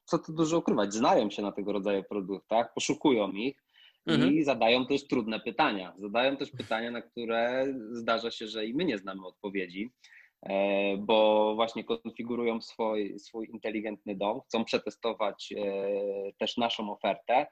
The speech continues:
Speaker 1: Także to są dla nas takie pewnie momenty, w których dużo się też uczymy, no bo na podstawie tych pytań też możemy przygotować się na następną, na następną taką rozmowę. Ale to
Speaker 2: Mhm.
Speaker 1: są też takie bardzo wdzięczne spotkania, kiedy można z kimś naprawdę w detalu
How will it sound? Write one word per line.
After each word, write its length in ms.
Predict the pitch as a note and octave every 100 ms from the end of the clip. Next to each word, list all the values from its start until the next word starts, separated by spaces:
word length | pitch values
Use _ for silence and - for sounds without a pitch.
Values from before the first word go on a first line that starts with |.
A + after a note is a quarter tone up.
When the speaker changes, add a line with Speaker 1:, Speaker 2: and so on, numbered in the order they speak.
| - - -
Speaker 1:
Także 240 | A#2 B2
to 160 | B2+ D#3+
są 240 | - C#3+
dla 160 | B2 C3
nas 180 | B2+ -
takie 500 | A#2 - A#2 A#2 A2+
pewnie 240 | A#2+ A#2+ A#2+
momenty, 480 | A#2+ A#2+ A#2+ A#2
w 80 | G#2+
których 260 | - A2 G#2
dużo 200 | A2+ G#2
się 140 | A2+
też 220 | - G#2 C3
uczymy, 360 | - G#2 F#2 F#2
no 120 | G2
bo 420 | G#2 G#2+ G#2+ G#2
na 120 | A2+
podstawie 500 | - A#2+ - B2 A#2
tych 140 | - -
pytań 280 | A#2+ - A2+ -
też 200 | A2+ A#2+
możemy 480 | A2 A#2 A2 G#2+ - _ _
przygotować 680 | - B2 A#2 A2+ A#2+ A2 -
się 100 | A#2+
na 100 | A2
następną, 720 | G#2+ G#2 A2 G#2 G#2+ G#2 G2+
na 280 | - G2+ G2+
następną 500 | G#2 G2 G#2+ G2+ G2+
taką 300 | G#2 - G#2+
rozmowę. 420 | G#2+ G#2 F#2 E2+ - - - -
Ale 200 | A#2 D#3+
to 100 | E3
Speaker 2:
Mhm. 60 | C3+ G#3
Speaker 1:
są 60 |
też 180 | G3+ -
takie 200 | - -
bardzo 360 | C#3 D3 C3 C#3
wdzięczne 480 | B2+ D#3 D#3 - G2
spotkania, 540 | - - G#2 G2+ G2
kiedy 240 | - G2
można 600 | G#2+ G#2+ G#2+ A2+ A2 A2
z 120 | G#2+ -
kimś 280 | A#2+ A2+
naprawdę 480 | A#2+ A2 A#2+ A2+ -
w 220 | - A2+
detalu 560 | B2+ - A#2+ A2+ A2+ A2+